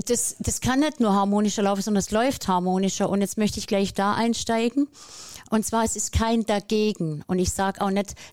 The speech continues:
"Das macht Schule." Wir brauchen Schule, außer Frage. Ich gehe an das, wie lebt man Schule? Und ich durfte vor zwei Jahren erleben, dass die Entwicklung nicht stattgefunden hat. Ich bin schockiert,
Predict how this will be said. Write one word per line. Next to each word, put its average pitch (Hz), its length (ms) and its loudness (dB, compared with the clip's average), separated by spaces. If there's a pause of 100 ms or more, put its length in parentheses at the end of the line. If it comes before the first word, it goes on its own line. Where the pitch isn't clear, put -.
"Das - 340 -2
macht - 400 -4
Schule." 208 400 0
Wir 202 80 4
brauchen 254 440 2
Schule, 185 360 0
außer 185 280 -2
Frage. 202 540 -2 (440)
Ich 220 180 -2
gehe 202 220 2
an 196 100 2
das, 196 220 -2 (140)
wie 185 540 2 (120)
lebt 202 380 0
man 165 160 0
Schule? 165 500 -2 (520)
Und 190 140 0
ich - 140 -2
durfte 202 440 2
vor 185 240 -4
zwei 208 280 -2
Jahren 196 260 2
erleben, 185 640 0 (340)
dass 180 180 -2
die 185 120 -2
Entwicklung 170 680 -2
nicht 180 200 -2
stattgefunden 175 560 -2
hat. - 260 -4
Ich - 200 -6
bin 185 180 0
schockiert, - 800 -4